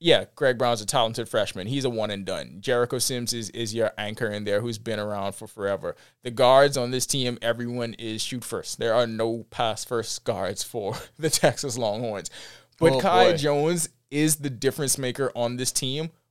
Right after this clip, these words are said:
Speaker 1: when he's engaged. And Shaka Smart has said that many times.
Speaker 2: Yeah, and you could just see that, though, just with his game alone, that the efficiency he has is tremendous. Like, sure, he's not shooting the ball fifteen, twenty times a game, but he's efficient when he shoots the ball.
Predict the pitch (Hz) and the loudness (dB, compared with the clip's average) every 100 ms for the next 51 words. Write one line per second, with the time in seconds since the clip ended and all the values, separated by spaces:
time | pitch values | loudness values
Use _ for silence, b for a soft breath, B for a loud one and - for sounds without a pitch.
0 | _ 120 127 135 143 147 131 120 113 110 | _ -4 -2 -2 -2 -2 -2 -2 0 0
1 | 101 - 131 113 127 113 92 - 101 95 | -2 2 2 2 -4 -4 -2 -2 -2 -4
2 | 85 95 78 101 - - - 220 135 131 | -6 -8 -8 -8 -8 -10 -2 4 4 2
3 | 160 156 147 139 156 156 139 120 110 117 | -2 -4 -2 -2 -4 0 0 0 -2 -2
4 | 110 117 - 117 117 101 104 110 104 113 | -2 -2 -2 -4 -4 -4 -2 0 2 2
5 | 160 131 120 - _ _ - 107 90 - | 4 2 -2 -6 _ _ -4 -2 -2 -4
6 | _ - 139 - 165 - 139 - 123 110 | _ -8 -6 -2 -2 -2 -2 -4 -4 -4
7 | 101 110 107 - 98 110 127 117 98 95 | -4 -4 -8 -6 -2 -2 -2 -4 -4 -6
8 | - - 170 160 156 147 - 156 139 123 | -8 -6 -4 -4 -2 -4 -4 -8 -8 -6
9 | 110 110 110 110 _ _ _ _ - 131 | -2 2 2 0 _ _ _ _ -6 -6
10 | - 117 110 - 110 110 120 107 101 95 | -4 -4 -4 -4 -6 -4 -4 -4 -6 -8
11 | 104 90 - _ _ _ _ _ - 120 | -6 -6 -8 _ _ _ _ _ -6 -2
12 | 127 107 - 151 147 120 113 113 - 156 | -2 -2 -2 -2 -2 -2 -4 -4 -4 -6
13 | - 101 98 98 135 | -8 -4 -2 -2 -4